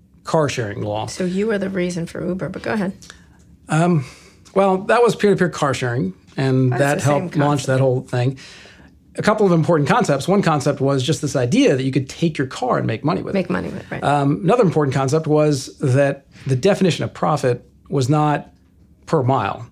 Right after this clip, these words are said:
Speaker 1: It wasn't, "If I drive a mile and I get paid a dollar, I've made a profit." It was more like, "Oh, well, I've,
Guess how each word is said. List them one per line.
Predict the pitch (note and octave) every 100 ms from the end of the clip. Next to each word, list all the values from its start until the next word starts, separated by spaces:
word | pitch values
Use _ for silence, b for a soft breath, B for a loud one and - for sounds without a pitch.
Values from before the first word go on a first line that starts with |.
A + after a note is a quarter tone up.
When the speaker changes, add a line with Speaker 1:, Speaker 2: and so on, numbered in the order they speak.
| - -
Speaker 1:
It | C#3+
wasn't, | D3+ C3+ - - _ _ _ -
"If | C3
I | D3
drive | C#3+ D3 B2+
a |
mile | C3 C#3 C#3
and | B2+
I | B2
get | B2 A#2+
paid | B2+
a |
dollar, | A2+ B2+ B2+ A#2 A#2 A#2+
I've | A#2
made | A#2
a |
profit." | G#2+ G3 C#3+ A#2+ - _ _
It | C3
was | B2+ A#2+
more | C#3 C3
like, | A#2+ A2+ - - -
"Oh, | C3 A2+
well, | A#2+
I've, | A#2+ A#2+